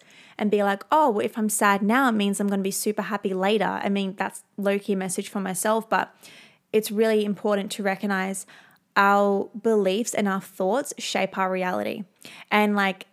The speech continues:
I mean, this is such a good real life example. If you're single and, you know, it was Valentine's Day yesterday as I'm recording this, and you're scrolling social media and your friends, your siblings, whatever, they've all got these Valentine's plans and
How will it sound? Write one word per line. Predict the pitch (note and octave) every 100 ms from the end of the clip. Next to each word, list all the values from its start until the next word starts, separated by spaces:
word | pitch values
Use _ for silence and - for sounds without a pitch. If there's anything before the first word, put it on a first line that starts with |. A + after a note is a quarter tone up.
| -
I |
mean, | G#3 F#3+
this | F#3+ G3+
is |
such | - - G#3+
a |
good | G#3 F#3
real | F#3+
life | F#3 F#3
example. | F3+ F#3+ F#3 F3+ G3+ F#3+ _
If | G#3+ A3
you're | G#3
single | - G3 G3 F#3+
and, | F#3 F#3 -
you | G3
know, | E3+
it | F#3
was | F#3
Valentine's | F#3 F#3 F#3 G3+ F#3
Day | F#3+
yesterday | F#3 F3 - F#3+
as | F#3 F#3
I'm |
recording | F#3 - B3 C4
this, | A3 G#3 - - - - -
and | G3+
you're | F#3+
scrolling | - G#3 G#3
social | A3 G#3+ G#3
media | G3 G3 G3 F#3+
and | F#3 G3 G3+
your | F#3
friends, | - G3+ G3+ G3
your |
siblings, | - G#3 G3 F#3+
whatever, | F#3+ F#3 F#3+
they've | F#3+
all | G3
got | G3+
these | G3+
Valentine's | F#3+ F#3+ G3 - F#3+ G3 F3+
plans | - F#3+ F#3 G3 F#3+
and | F#3 F3